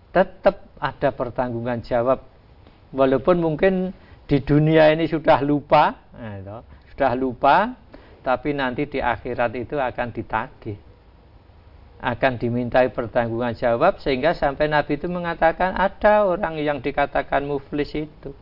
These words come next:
Muflis itu apa? Artinya bangkrut. Nah, sahabat ditanya,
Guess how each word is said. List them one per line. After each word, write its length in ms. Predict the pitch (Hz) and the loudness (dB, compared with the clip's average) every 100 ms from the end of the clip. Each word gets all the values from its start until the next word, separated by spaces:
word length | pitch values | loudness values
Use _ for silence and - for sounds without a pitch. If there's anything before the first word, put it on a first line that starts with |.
| - - - - - - | -20 -20 -20 -20 -20 -2
Muflis 320 | 165 160 185 | -2 2 4
itu 160 | 190 185 | 4 6
apa? 480 | 196 202 175 170 165 | 6 6 2 2 0
Artinya 320 | 185 180 196 | 0 2 0
bangkrut. 640 | 196 147 143 135 185 185 - _ _ _ _ _ - - - _ - | 4 2 2 -4 -4 -4 -8 _ _ _ _ _ -20 -20 -20 _ -4
Nah, 160 | 120 | 2
sahabat 480 | 135 185 170 - 233 | 4 4 2 4 0
ditanya, 640 | 185 - 175 214 220 208 | 0 2 2 4 0 -2